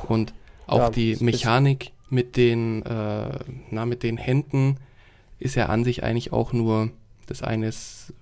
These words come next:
Speaker 1: ein Zauber, der ist, sollte sowieso eine Schrotflinte sein, das andere ist so das normale. Also,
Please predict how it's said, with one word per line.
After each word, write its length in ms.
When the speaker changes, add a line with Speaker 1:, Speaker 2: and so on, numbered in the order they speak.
Speaker 1:
ein 300
Zauber, 480
der 220
ist, 180
sollte 340
sowieso 320
eine 120
Schrotflinte 520
sein, 300
das 100
andere 220
ist 80
so 100
das 140
normale. 420
Also, 220